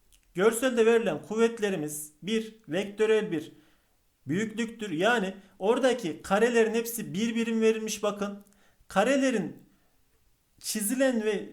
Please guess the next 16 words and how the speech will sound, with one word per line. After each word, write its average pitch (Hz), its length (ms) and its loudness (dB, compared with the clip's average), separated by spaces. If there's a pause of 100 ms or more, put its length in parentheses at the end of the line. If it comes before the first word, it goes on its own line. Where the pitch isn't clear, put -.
vektörler 214 720 4
yani 214 320 0
kuvvetler 208 580 2
ne 240 140 -2
kadar 208 240 2
uzunsa 180 760 -6 (880)
o 220 100 4
zaman 226 480 0
kuvvetimiz 233 580 -4
de 185 40 -6
o 220 120 2
kadar 214 360 2
nedir? 220 340 -8 (100)
Büyüktür 135 640 -4
demektir. - 560 -12 (400)
Yani 196 300 0